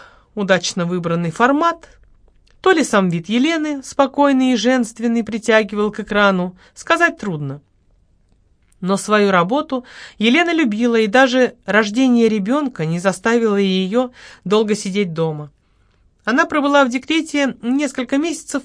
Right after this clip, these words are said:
и снова вышла в телеэфир, утверждая, что работа ее вдохновляет и кормит, и держит на плаву. Муж Елены был не из светской тусовки, напротив. Устав от мужчин, зацикленных на собственной особе, Елена вышла за нормального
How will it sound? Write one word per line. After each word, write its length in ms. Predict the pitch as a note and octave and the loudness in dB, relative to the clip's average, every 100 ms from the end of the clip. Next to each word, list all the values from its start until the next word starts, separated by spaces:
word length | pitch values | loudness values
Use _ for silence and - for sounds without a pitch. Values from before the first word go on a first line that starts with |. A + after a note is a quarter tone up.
| - | -6
и 100 | B3+ | -6
снова 520 | - B3 B3 B3 B3 | -4 0 4 4 4
вышла 360 | G3+ G#3+ - A3 | 2 -4 -6 -8
в 60 | |
телеэфир, 600 | - G3+ F#3+ F#3 - D4 - - - - | -6 -4 -2 -4 -4 -4 -4 -20 -14 -4
утверждая, 640 | C#4 C#4+ B3+ A3+ C#4+ C4+ | -2 0 -2 4 4 4
что 220 | - - | 2 2
работа 520 | B3 A#3 F#3 C#4 D4+ | 4 4 2 0 0
ее 280 | A#3 G#3+ G#3+ | -2 -2 -2
вдохновляет 920 | F3 G#3 - A3+ E3+ F#3+ B3 B3+ F3 | -2 -4 0 0 2 2 4 2 0
и 40 | G3+ | -6
кормит, 580 | - G3+ C4+ A#3+ D#3+ - | -2 2 2 2 -2 -4
и 100 | A3 | -4
держит 540 | F3 D#3+ F3+ F3+ G#3+ | -2 0 0 -2 -4
на 80 | A#3+ | -4
плаву. 500 | A#3 B3+ C4 A#3+ D3+ _ _ _ - - - - | 0 2 2 0 -4 _ _ _ -20 -20 -20 -2
Муж 300 | F4+ G4 C#4+ | 0 2 0
Елены 560 | B3+ D#4 D4+ D4 C#4 - _ _ _ _ | 0 0 -2 -2 -4 -8 _ _ _ _
был 200 | C#4 E4 | -6 -4
не 220 | D4+ D4 | -2 -2
из 140 | C#4 - | -2 -4
светской 440 | G3+ F#3+ F3+ A3 | -4 -4 -4 -8
тусовки, 520 | G#3+ G3 A3+ G#3+ - | -8 -6 -4 -4 -2
напротив. 800 | A#3+ D4 C#4+ D#3 C#3 C#3 - _ _ _ - - - - | 0 0 0 -4 -6 -10 -16 _ _ _ -20 -20 -20 -6
Устав 340 | B3+ D#4 F4 | -4 0 2
от 140 | D4 B3+ | 2 0
мужчин, 580 | A#3+ - - C4+ B3 | -2 -2 0 0 0
зацикленных 720 | G3+ G3+ F#3+ A3+ G3+ F3+ E3 | 2 0 0 -8 -4 -4 -4
на 80 | F#3+ | -4
собственной 560 | E3 F#3 - E3 D#3 F3+ | -4 -6 -6 -6 -2 0
особе, 600 | A3+ - E4 C4+ D4 C4 | 0 0 -2 0 0 0
Елена 440 | C4+ D4+ F4 D#4+ | 0 2 2 0
вышла 400 | A3 C#4+ - C4 | 0 -2 0 0
за 180 | F#3 A#3 | 4 4
нормального 960 | A#3+ G#3+ F#3+ F#3+ G#3 A#3+ C4 C4 C4 | 4 2 2 2 2 2 -2 -4 -6